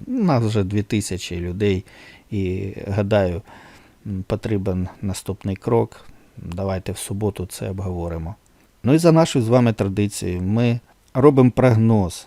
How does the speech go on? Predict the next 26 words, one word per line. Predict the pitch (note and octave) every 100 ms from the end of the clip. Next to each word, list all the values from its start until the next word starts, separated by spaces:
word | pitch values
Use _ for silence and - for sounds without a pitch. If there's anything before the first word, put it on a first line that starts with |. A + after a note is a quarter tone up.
| -
на | A2+ A2+
перемогу | - A#2 A2 A2+ G#2
України | F#2+ G2 G2+ G#2 F#2+ F2+
в |
двадцять | F2+ F#2 F2+ -
п'ятому | G2 F2 E2 E2
році, | E2 F#2 G2 D3 D3+ - _ _ _ -
і | A2+
Болотну | A#2+ B2+ A2 G#2
Федерацію | - G2 G2+ F#2+ - F#2+
буде | F#2+ G#2+ G2 F#2+
знищено, | G2 G2 G2 F#2 - - C3+ C#3+ E3 _ _ -
Україна | B2+ D3 A#2+ G#2+
розквітне | G#2 - A2 G#2 F#2+
в | F#2
європейській | F#2+ F2+ F2+ - F2+ - E2+
родині. | E2 D2 F2 G#2 C#3+ D3 _ _ _ _ _ -
Не | G#2+
забуваємо | C3+ E3 E3 B2+ G#2
донатити | G2+ G#2 F#2 - F#2 G2+
на | G2+ A2 F#2+
Збройні | F#2+ G2+ G2 F#2
Сили | F2+ G#2 F#2
України | F2+ F2 G2 F#2+ C3+ C#3+ B2+ - -
будь-яку | A#2+ G2+ G#2+ G2 F#2+ - G2
можливість. | F#2 A2+ D#3 D#3 B2+ - -